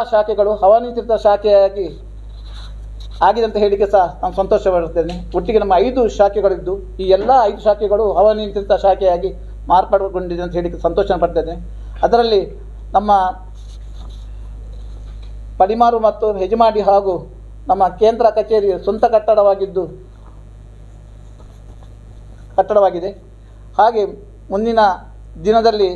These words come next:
ನಾವು ಈಗಾಗಲೇ ಹಲವಾರು ವರ್ಷದಿಂದ ನೀಡಿ, ನೀಡ್ತಾ ಬರುತ್ತಿರುವಂಥ ಕೃಷಿಕರಿಗೆ ಹದಿನೈದು ಶೇಕಡ ರಿಯಾಯಿತಿಯನ್ನು ಸಹ ನಾವು ಈ ಸೊಸೈಟಿ ಮೂಲಕ ನಮ್ಮ ಜಿಲ್ಲೆಯಲ್ಲಿ ಪ್ರಥಮವಾಗಿ ನಾವು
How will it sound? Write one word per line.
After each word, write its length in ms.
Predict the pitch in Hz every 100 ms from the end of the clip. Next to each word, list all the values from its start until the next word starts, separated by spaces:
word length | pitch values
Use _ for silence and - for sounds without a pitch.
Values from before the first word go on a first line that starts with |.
| 180 - - - -
ನಾವು 260 | 185 202 214 - - - -
ಈಗಾಗಲೇ 420 | 190 233 233 226 196 - - - - 185
ಹಲವಾರು 280 | 220 240
ವರ್ಷದಿಂದ 440 | 226 226 220 226 214 185 - -
ನೀಡಿ, 260 | 190 220 226 240 - -
ನೀಡ್ತಾ 260 | 214 214
ಬರುತ್ತಿರುವಂಥ 920 | 214 214 208 214 - - 196 196 190 202 175 - - -
ಕೃಷಿಕರಿಗೆ 520 | 208 208 247 240 208 170
ಹದಿನೈದು 400 | 160 220 233 233
ಶೇಕಡ 340 | 214 214 208 202 - - - - - - - - - - - - - 180
ರಿಯಾಯಿತಿಯನ್ನು 600 | 233 240 233 208 208 202
ಸಹ 120 | 214 175 - - - - - 190
ನಾವು 160 | 196 190 190 - - 196
ಈ 20 | 202 202
ಸೊಸೈಟಿ 300 | 196 214 208 208
ಮೂಲಕ 220 | 208 208 175 185 -
ನಮ್ಮ 120 | 180 175
ಜಿಲ್ಲೆಯಲ್ಲಿ 300 | 202 214 208
ಪ್ರಥಮವಾಗಿ 540 | 196 208 208 208 202 196
ನಾವು 120 | 185